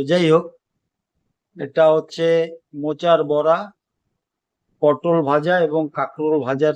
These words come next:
এটা গেল আইটেম। এবারে হচ্ছে বন্ধুরা, এটা সোনা মুগ ডাল দিয়ে,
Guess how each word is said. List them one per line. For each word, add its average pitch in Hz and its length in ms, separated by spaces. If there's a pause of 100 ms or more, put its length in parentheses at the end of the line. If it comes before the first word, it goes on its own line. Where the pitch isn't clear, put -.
(140)
এটা 143 280
গেল 139 240
আইটেম। 135 360 (1400)
এবারে 160 380
হচ্ছে 160 300
বন্ধুরা, 165 480
এটা 160 280
সোনা 165 420
মুগ 170 260 (120)
ডাল 156 220 (160)
দিয়ে, 170 240